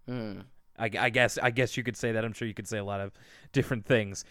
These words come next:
Speaker 2: So when they go back out on the yacht, they don't see any more whales. They do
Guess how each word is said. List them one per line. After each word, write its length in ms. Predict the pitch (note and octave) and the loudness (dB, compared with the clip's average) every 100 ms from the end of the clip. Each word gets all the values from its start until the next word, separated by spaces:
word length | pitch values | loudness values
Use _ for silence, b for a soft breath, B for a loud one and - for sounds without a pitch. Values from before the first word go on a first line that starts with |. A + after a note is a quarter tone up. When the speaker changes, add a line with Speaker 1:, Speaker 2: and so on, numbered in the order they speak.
| - | -10
Speaker 2:
So 400 | D#3+ F3+ D#3 D3 | 4 8 8 6
when 300 | C3+ D3+ E3 | 4 4 4
they 120 | G3+ | 2
go 140 | F#3 F3+ | 0 4
back 240 | D#3+ D#3+ | 4 6
out 120 | D3+ | 4
on 100 | D3 | 4
the 80 | C3+ | 2
yacht, 220 | C3+ C#3 | 2 2
they 100 | C3+ | 0
don't 200 | C3 F#3 | 0 -2
see 320 | - - F#3 D#3+ | -4 -4 -2 0
any 180 | D3 D3 | -2 0
more 260 | C3 B2+ | 2 2
whales. 540 | A#2 B2 C3 G2+ G2+ - b F3 | 2 4 4 2 -2 -8 b -4
They 320 | C#3+ C#3 D3 | 0 2 2
do 460 | B2+ F3+ G#3+ F#3+ | 4 4 6 4